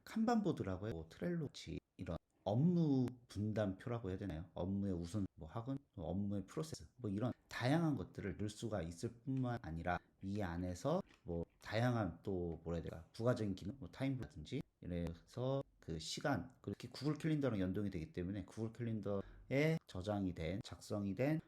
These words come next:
모든 스케줄을 가져다 쓸 수가 있고요. 그리고 프로모 또 타이머라고 해갖고 집중 시간, 뭐, 이런, 이런 것들도, 그리고 데일리 노트라고 해갖고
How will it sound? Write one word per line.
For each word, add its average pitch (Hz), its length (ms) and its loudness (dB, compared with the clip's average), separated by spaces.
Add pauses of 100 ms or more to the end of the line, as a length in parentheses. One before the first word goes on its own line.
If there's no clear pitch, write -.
(180)
모든 127 580 2 (120)
스케줄을 135 460 -2
가져다 92 320 -4
쓸 92 160 -8
수가 - 200 -8
있고요. 85 340 -6
그리고 80 200 -8
프로모 139 480 0
또 98 200 -4
타이머라고 98 540 -2
해갖고 101 480 -4
집중 - 300 -4
시간, 127 300 0
뭐, 76 140 -10
이런, 87 180 -2 (260)
이런 156 180 4
것들도, 90 360 0
그리고 80 180 -6
데일리 101 300 0
노트라고 85 460 -6
해갖고 85 420 -2